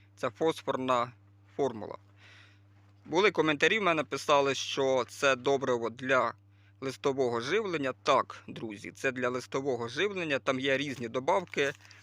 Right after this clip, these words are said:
які чудово підходять для листового живлення, якщо почитати. Але ж зверніть увагу на фо-, на формулу.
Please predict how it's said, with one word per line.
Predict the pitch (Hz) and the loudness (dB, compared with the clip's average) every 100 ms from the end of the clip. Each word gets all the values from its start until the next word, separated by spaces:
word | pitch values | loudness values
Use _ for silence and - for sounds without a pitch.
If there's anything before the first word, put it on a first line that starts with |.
| - | -10
які | 131 135 151 | -8 -6 -4
чудово | - 151 143 147 135 | -4 0 6 6 6
підходять | - 135 - 147 135 123 113 | 0 -8 -6 -2 0 0 -2
для | - 127 | -2 0
листового | 123 123 - 139 135 127 | 0 -2 -6 -4 -2 -2
живлення, | 120 139 135 123 123 | -2 -2 -4 -4 -4
якщо | 123 - 123 | -4 -6 -6
почитати. | - - - - 127 117 - - - - - _ - - - - - | -6 -4 -6 0 0 0 -8 -20 -20 -20 -20 _ -20 -20 -20 -20 -2
Але | 143 160 160 123 | 2 4 4 4
ж | 120 | 0
зверніть | 143 160 156 - | -2 -2 -4 -8
увагу | 156 143 185 175 127 117 - - | -4 0 0 0 -2 -8 -10 -12
на | 117 139 180 - _ _ - | 0 2 0 -4 _ _ -12
фо-, | 123 - _ - | -10 -10 _ -6
на | 131 | -4
формулу. | 139 139 117 95 - | -2 -4 -4 -10 -14